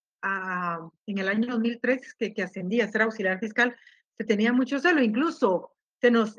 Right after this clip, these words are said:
exigía que a cada escena del crimen teníamos que llegar nosotros vestidos algo así con esos trajes anti-covid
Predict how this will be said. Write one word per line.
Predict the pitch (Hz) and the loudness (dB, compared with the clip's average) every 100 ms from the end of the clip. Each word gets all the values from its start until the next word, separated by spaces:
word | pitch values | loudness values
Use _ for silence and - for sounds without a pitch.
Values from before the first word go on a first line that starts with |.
| - | -4
exigía | 233 226 - 240 302 330 269 | -4 -2 -4 -2 2 2 2
que | 254 | 2
a | 214 - | 0 -2
cada | - 392 349 | 2 4 4
escena | 320 320 | 0 0
del | 269 | 0
crimen | 220 294 320 | 0 -2 -2
teníamos | 226 226 254 277 | -2 -2 -2 -4
que | 294 | -4
llegar | 285 277 262 | -2 0 0
nosotros | 285 285 277 | -2 -6 -6
vestidos | 262 240 269 285 - _ - | -6 -6 -6 -8 -12 _ -2
algo | 233 | 0
así | 254 277 | 0 -2
con | 262 | -4
esos | 247 254 | -4 -6
trajes | - 269 277 269 | -4 -4 -4 -6
anti-covid | 226 208 - 170 320 | -6 -6 -8 -4 -4